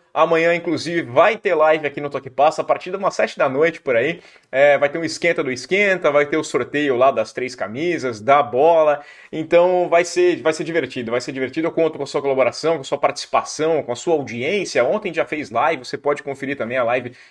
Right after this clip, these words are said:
fazendo as previsões aqui de cada um dos prêmios. Tava lá com o Ivo Stank. Bold Prediction, a conversa foi muito boa conversando com todo mundo no chat, então vale a pena você conferir. E hoje, né,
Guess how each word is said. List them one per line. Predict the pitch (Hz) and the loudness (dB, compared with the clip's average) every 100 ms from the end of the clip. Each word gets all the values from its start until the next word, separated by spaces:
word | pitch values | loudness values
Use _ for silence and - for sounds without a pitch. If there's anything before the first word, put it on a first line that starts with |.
| - | -8
fazendo | 127 143 | -6 -4
as | 143 | -4
previsões | - 147 131 117 143 120 | -4 -6 -6 -6 -4 -4
aqui | 117 | -8
de | 127 | -4
cada | 135 135 | 0 0
um | 139 135 | 0 -6
dos | 123 - | -10 -10
prêmios. | 131 156 170 131 - | -4 -2 -2 -4 -2
Tava | 135 135 | 0 2
lá | 131 | 2
com | 139 135 | 0 -6
o | |
Ivo | 135 131 | -6 -6
Stank. | 113 - 170 185 175 - - - _ | -6 -2 0 0 -2 -4 -16 -20 _
Bold | 135 180 185 | 2 2 2
Prediction, | 160 117 156 180 156 | -2 -2 -2 -2 -4
a | |
conversa | 151 160 170 170 | -2 0 0 -2
foi | 175 156 | -4 -4
muito | 170 151 | -4 -2
boa | 135 156 | 0 2
conversando | 160 139 - 151 | 2 0 0 -4
com | 156 | -6
todo | 147 147 | -6 -6
mundo | 143 135 | -6 -6
no | 123 | -6
chat, | - 156 156 | 0 0 0
então | 160 135 | -4 2
vale | 151 165 | 2 2
a | |
pena | - 147 | -2 -6
você | 139 160 | -6 -6
conferir. | 165 185 190 190 190 - _ _ | -6 -4 0 -2 -2 -14 _ _
E | 214 226 269 - | 0 0 -2 -2
hoje, | - 165 165 196 196 - | 2 2 0 -6 -10 -6
né, | 156 208 | -2 -2